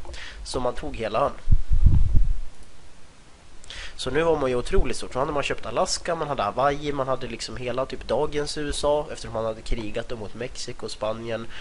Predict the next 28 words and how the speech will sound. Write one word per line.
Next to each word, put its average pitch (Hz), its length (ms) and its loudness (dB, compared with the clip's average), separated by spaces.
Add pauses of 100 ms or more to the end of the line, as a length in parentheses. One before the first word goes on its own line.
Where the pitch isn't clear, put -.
(100)
köpt - 280 -4
områden 98 420 -8
av - 60 -10
Frankrike 143 800 -2
och - 300 -8
mot 107 140 -10
indianer 107 420 -12
såklart. - 480 -10 (880)
Eh, 127 260 0
men 135 120 -4
krigen 160 380 -4
skulle 151 220 -4
fortsätta. 147 680 -4 (500)
Eh, 131 360 -2
i 131 100 -6
slutet 156 380 -8
av 147 120 -2
artonhundratalet 151 600 -4
så 151 100 -10
startade 139 440 -6
U 139 60 -4
S 131 140 -8
A 135 60 -2
ett 135 80 -8
nytt - 180 -8
krig 95 300 -10
mot 117 180 -10
Filippinerna. 135 640 -8